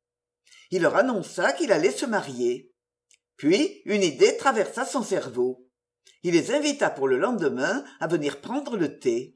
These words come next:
Une joie profonde était en lui de se montrer à ces deux femmes sans désir, heureux.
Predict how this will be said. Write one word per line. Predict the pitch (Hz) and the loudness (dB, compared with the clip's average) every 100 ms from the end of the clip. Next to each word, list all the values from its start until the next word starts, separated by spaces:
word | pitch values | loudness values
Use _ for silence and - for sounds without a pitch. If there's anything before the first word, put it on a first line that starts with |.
| _ _ _ _ - | _ _ _ _ -12
Une | 160 170 143 | -4 0 0
joie | 175 277 | 2 0
profonde | 294 262 - 233 156 | 2 -6 -2 -2 0
était | 143 147 139 | 0 -2 -2
en | 131 | -2
lui | 123 135 214 294 - - | -2 -2 -2 -4 -10 -4
de | 170 | -4
se | 165 | -2
montrer | 143 160 208 - 285 | -2 -2 -2 -2 -2
à | 302 - | 0 -2
ces | 160 | -4
deux | 131 202 | 2 2
femmes | - 127 156 226 254 | 2 -2 -2 -2 -6
sans | - 277 262 | -2 0 2
désir, | 185 135 113 160 262 - _ _ | 2 0 -2 -2 -2 -6 _ _
heureux. | 214 196 127 131 123 - | 4 4 4 0 0 -6